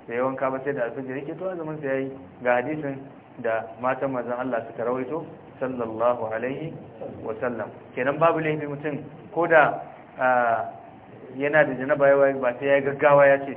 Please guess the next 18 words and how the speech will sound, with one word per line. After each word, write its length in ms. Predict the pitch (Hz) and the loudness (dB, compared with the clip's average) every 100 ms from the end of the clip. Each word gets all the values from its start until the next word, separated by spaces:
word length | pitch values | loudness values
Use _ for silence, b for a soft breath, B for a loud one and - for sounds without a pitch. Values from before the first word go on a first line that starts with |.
| 120 | -8
sai 80 | |
ya 80 | 113 | -4
yi 40 | 110 | -4
wanka 320 | 110 107 104 | -6 -8 -10
ba. 120 | 101 107 | -8 -8
Yana 200 | 131 139 127 | -6 -6 -6
iya 120 | 131 | -8
jinkirta 560 | 127 156 147 - 143 220 - - - - 135 143 - - | -6 -6 -8 -2 -4 -4 -14 -20 -20 -20 -16 -16 -16 -10
wankan 360 | 123 143 147 131 | -4 -2 -2 -2
har 140 | 147 156 | -2 -4
sai 100 | 160 | -2
bayan 300 | 156 151 151 | 2 2 2
ya 100 | 147 | -2
yi 300 | 147 151 147 - | -2 -4 -8 -8
sahur 220 | 120 131 - | -6 -6 -6
ɗinsa. 320 | 143 143 131 - - - - - - - - - | -8 -6 -6 -8 -18 -20 -20 -20 -20 -20 -20 -12
A, 400 | - 110 107 101 - - | -4 -2 -2 -4 -8 -8
sannan 400 | 110 117 131 | -8 -6 -6